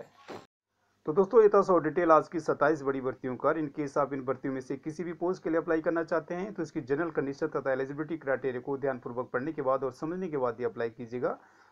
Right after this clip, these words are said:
दोस्तों, आपसे request है कि please इस video को अपने दोस्तों और जानकारों के साथ WhatsApp या Facebook के माध्यम से भी जरूर share कीजिएगा। यदि आपने अभी तक इस चैनल को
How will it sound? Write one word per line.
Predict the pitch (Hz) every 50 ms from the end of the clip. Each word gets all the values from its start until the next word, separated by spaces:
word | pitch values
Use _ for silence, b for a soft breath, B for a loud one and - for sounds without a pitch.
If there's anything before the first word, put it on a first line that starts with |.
| B -
दोस्तों, | - 151 143 - -
आपसे | 202 202 - - 196
request | 190 185 196 180 -
है | 202 175
कि | 151 196 175
please | 151 - 175 180 185 151 165
इस | 160 143
video | 135 147 143 151
को | 151 156
अपने | 143 135 143 143
दोस्तों | 123 139 139 139 - 170
और | 160 147 127
जानकारों | 131 131 127 123 - 143 143 156 147
के | 151
साथ | 147 - 156 151 156 147 139
WhatsApp | 135 131 127 - 170 151 156
या | 151 135 -
Facebook | - 156 160 151 147 180 180 -
के | 156 139
माध्यम | 131 123 117 127 143 139
से | - - 127
भी | 131 156 143
जरूर | 135 143 143 151 139
share | - - 123 113
कीजिएगा। | 117 - 120 113 123 127 147 196 269 - b b b b b b b _
यदि | 160 175 170 202
आपने | 196 190 190 214 208
अभी | 202 165 147 160
तक | 151 - 151 135
इस | 151 151 143 -
चैनल | 165 143 139 139 139
को | 127 - 165